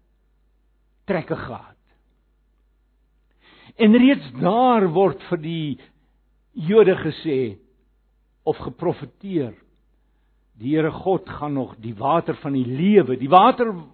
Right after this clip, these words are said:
waarom dit eintlik gaan, gaan hy vir julle gee. En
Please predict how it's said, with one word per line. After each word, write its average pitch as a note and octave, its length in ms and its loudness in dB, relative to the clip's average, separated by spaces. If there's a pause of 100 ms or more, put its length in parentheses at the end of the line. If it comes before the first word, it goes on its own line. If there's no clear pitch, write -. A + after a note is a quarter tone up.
(280)
waarom A3 320 2
dit A3 160 4
eintlik C#4+ 680 -2
gaan, A2+ 180 -12 (640)
gaan A#3+ 180 2
hy B3 60 6
vir A#3 140 0
julle B3+ 180 2
gee. C#4 240 -6 (2250)
En E3 80 -2